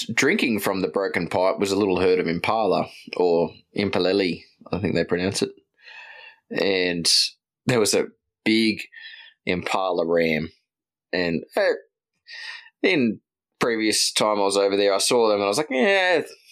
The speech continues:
cool, but not super cool." Anyway, when you see a big one, it changes your mind very quickly. And Dempsey said to me, which he said a few times on this trip, "If you don't shoot that, I will."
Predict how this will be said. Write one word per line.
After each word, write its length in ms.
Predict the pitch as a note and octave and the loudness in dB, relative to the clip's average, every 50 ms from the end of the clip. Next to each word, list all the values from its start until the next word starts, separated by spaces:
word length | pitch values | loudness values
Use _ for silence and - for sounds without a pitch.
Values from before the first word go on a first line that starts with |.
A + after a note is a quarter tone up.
| - - - | -20 -12 -6
cool, 340 | - - G3+ E3 C3 B2 A#2 | -2 0 0 2 2 2 2
but 160 | G#2+ G#2 F#2+ - - _ _ _ _ _ _ _ _ _ _ _ _ _ _ _ _ _ _ - | 0 0 -2 -2 -8 _ _ _ _ _ _ _ _ _ _ _ _ _ _ _ _ _ _ -2
not 220 | B2+ G#2+ E2+ - - _ _ _ - | 0 0 -2 -4 -6 _ _ _ 0
super 320 | - - C#3+ C#3 B2+ G2+ G2 | 2 2 2 2 2 0 -2
cool." 400 | G2 - F#2 F#2 G#2 A#2+ C3 - - | 0 0 0 2 2 0 0 -2 0
Anyway, 280 | A#2+ A2+ G2 F2+ F2 - - - - - - _ | 0 0 0 0 -2 -6 -8 -12 -14 -14 -6 _
when 180 | A#2 B2 B2+ | -2 0 0
you 60 | B2 | 0
see 180 | A2+ - A#2 G#2+ | 0 0 2 2
a 80 | G2 F#2 | 2 2
big 200 | - G#2+ G#2+ - | 0 -2 0 0
one, 180 | A2+ B2 A3+ - _ _ _ _ _ _ _ _ _ _ | -2 -2 -2 -6 _ _ _ _ _ _ _ _ _ _
it 160 | - - - - | -4 -4 -2 -2
changes 340 | - G2 G2 F#2 F2 C#2 | -2 -2 -2 -2 -2 -2
your 80 | E2 E2 | -2 0
mind 240 | E2+ F2 F2+ F2 E2 | 0 0 0 0 0
very 180 | F#2+ F#2 F2 | 2 2 2
quickly. 500 | - - G#2 F#2 - - F2 D#2+ D#2 - _ - - - - _ _ - | 0 -2 -4 -2 0 0 0 0 -2 -4 _ -20 -20 -20 -20 _ _ -4
And 280 | G2+ F#2 F2+ F2 E2 D#2+ | -2 -2 0 -2 -2 0
Dempsey 320 | A#2+ A2+ - - - F#2 | -2 -2 0 -2 -2 0
said 240 | - - G2 F#2+ - | 2 0 0 0 0
to 80 | G2 | -2
me, 300 | F2+ F2+ F2+ F2+ E2+ - - | 0 0 -2 -4 -6 -8 -8
which 140 | - F2 - | -4 -2 0
he 80 | E2 - | 0 2
said 160 | - E2+ C2+ | 0 0 -2
a 60 | - | -2
few 180 | - - F#2 - | -2 -2 -2 0
times 260 | - D#2 D#2 D#2 D#2+ | -2 -2 -2 -2 -2
on 60 | D2+ | -2
this 100 | D#2+ D2+ | -2 -2
trip, 200 | - - F#2+ - | 0 -2 -2 -2
"If 100 | - - | -2 -2
you 60 | A#2+ | -2
don't 180 | A2 F#2+ F2+ - | 0 -2 -2 0
shoot 240 | - - F#2+ F#2 - | 0 0 0 0 -2
that, 120 | - - | -2 0
I 160 | - F2+ F2 | 0 0 0
will." 300 | F2 F2 E2 D2+ E2 - | 2 2 0 0 -2 -6